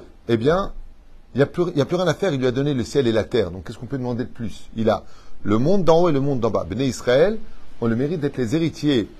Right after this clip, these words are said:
aussi bien du monde futur que du monde d'en bas. Et lui, il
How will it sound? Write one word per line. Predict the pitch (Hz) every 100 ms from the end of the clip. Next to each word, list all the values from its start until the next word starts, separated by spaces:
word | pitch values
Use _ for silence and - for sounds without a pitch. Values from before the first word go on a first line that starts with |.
| - -
aussi | 151 165
bien | 156
du | 104 107
monde | 101 151 190
futur | 220 - 233 302 - - - - -
que | -
du | 127
monde | 170 208
d'en | 156 147
bas. | 117 90
Et | 87 143
lui, | 180 233
il | 123